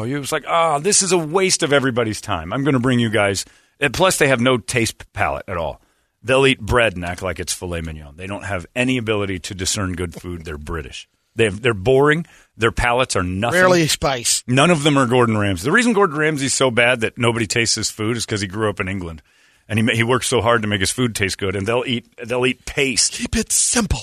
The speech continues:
Speaker 1: Yeah, well, they keep it simple, but they'll eat. And if you've ever been to Gordon Ramsay's restaurant, which I did in Vegas, it's,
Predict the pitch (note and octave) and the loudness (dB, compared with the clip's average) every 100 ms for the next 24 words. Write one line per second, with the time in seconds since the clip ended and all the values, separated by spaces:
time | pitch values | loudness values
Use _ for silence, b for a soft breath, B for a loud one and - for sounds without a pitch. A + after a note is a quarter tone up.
0 | - D3+ D3 C#3 C#3 - F#3 C3+ - F#3 | 0 0 2 2 2 0 -2 0 0 0
1 | C3 A#2+ B2 B2+ B2+ D#3 D3+ F#3 E3+ F#3+ | -2 -2 0 2 2 2 0 0 0 0
2 | F3 F#3+ D#3+ E3 D3+ D3+ C#3+ B2+ A#2 D3 | 0 0 2 0 0 0 -2 -4 -2 -2
3 | - D#3+ B2 A#2 B2 A#2+ C3+ B2+ A2 G2+ | -2 -6 -4 -2 0 0 0 0 -2 -4
4 | A2 B2 D3 D#3+ - D#3 - | -6 -4 -2 -2 -2 -4 -4